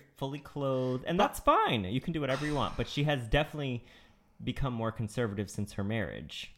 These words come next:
Speaker 2: Yes,
Speaker 1: And
Speaker 2: but
Speaker 1: that's
Speaker 2: that's
Speaker 1: fine.
Speaker 2: No, listen, it's fine, and I'm not here to judge anybody, but you have to admit that if you knew somebody that one eightied their behaviour whilst in a relationship,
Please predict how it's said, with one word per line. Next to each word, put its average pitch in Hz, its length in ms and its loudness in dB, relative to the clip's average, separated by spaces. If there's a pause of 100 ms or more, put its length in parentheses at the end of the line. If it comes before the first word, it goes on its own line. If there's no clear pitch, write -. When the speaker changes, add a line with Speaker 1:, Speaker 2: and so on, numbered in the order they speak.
Speaker 2:
Yes, 165 460 0
Speaker 1:
And 226 100 -2
Speaker 2:
but 170 100 10
Speaker 1:
that's 170 360 8
Speaker 2:
that's - 40 -14 (280)
Speaker 1:
fine. 226 1080 8
Speaker 2:
No, 185 60 6
listen, 113 400 2
it's 165 280 -8
fine, 196 380 8
and 156 140 2
I'm 147 120 0
not 151 200 2
here 160 140 6
to 160 140 0
judge 123 280 6
anybody, 110 720 0 (340)
but - 460 6 (880)
you 160 180 6
have 175 300 4
to 208 140 4
admit 135 540 0
that 127 180 -8
if 147 120 -4
you 175 320 6
knew 165 200 10
somebody 113 540 0
that - 220 -10
one 151 320 8
eightied 165 380 4
their 135 140 4
behaviour 117 680 0 (1900)
whilst 139 340 4
in 135 80 4
a 131 60 6
relationship, 120 640 2